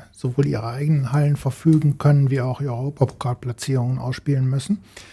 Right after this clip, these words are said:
Äh, schauen uns das an und, äh, wenn wir unsere Heimspiele nehmen, gehen wir, äh, nach verschiedenen Gesichtspunkten vor, nämlich, ähm, sportlichen Gesichtspunkten,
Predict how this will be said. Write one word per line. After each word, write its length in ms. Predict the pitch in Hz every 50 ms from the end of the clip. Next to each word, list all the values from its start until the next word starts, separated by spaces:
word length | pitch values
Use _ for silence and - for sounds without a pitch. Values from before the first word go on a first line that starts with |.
| - - - - _ -
Äh, 360 | 143 135 127 131 135 151 160
schauen 240 | 143 - 156 151 147
uns 120 | 147 135 -
das 160 | 131 120 127
an 260 | 120 139 165 180 165
und, 420 | 147 139 139 135 135 - - -
äh, 380 | 143 139 131 131 131 131 127 127
wenn 140 | 135 131 131
wir 100 | 139 131
unsere 320 | 147 160 - 151 123 123
Heimspiele 460 | 127 143 147 - - - 143 131 135
nehmen, 380 | 131 131 135 135 135 131 135 135 -
gehen 420 | - 143 139 139 135 131 127 120
wir, 440 | - 131 123 120 113 117 117 117 110 - _ _ _ -
äh, 260 | 165 135 127 127 127
nach 420 | 123 123 117 113 110 - - - - _ _ _ _ _ _ _
verschiedenen 400 | - - - - 147 139 135 135
Gesichtspunkten 720 | 127 123 113 135 147 - - - - 165 165 - 151 156
vor, 460 | 131 - - 147 143 139 143 139 131 - _ _ _ -
nämlich, 800 | 143 127 123 123 120 117 117 117 113 110 - - - - - 131
ähm, 480 | 123 120 117 113 113 113 113 117 120 123 -
sportlichen 500 | - - - 143 139 139 - 131 - 139
Gesichtspunkten, 840 | 131 127 120 127 120 - - - _ 131 123 123 135 - 131 127 123